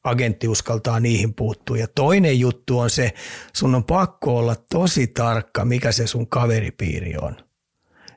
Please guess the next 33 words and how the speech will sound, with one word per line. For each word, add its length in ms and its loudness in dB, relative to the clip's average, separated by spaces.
Et 160 0
on 280 2
kauheasti 680 2
niitä 260 0
perskärpäsiä, 960 0
jotka 360 -2
on 140 2
itse 220 0
asiassa 440 0
rasitteena 880 0
ja 120 0
hyväksikäyttämässä 1200 0
sua. 320 -4
Koripallossa 680 2
varmaan, 380 2
N 80 2
B 40 -2
A:ssa 220 0
on 80 2
ihan, 300 2
ja 120 2
jenkkifutiksessa 800 0
varmaan 340 2
ihan 160 0
uskomaton 520 -2
määrä 320 0
näitä 320 -6
malliesimerkkejä, 920 0
mitkä 340 0
on 120 2
niinku 200 0
tää 240 0
kaveripiiri 800 0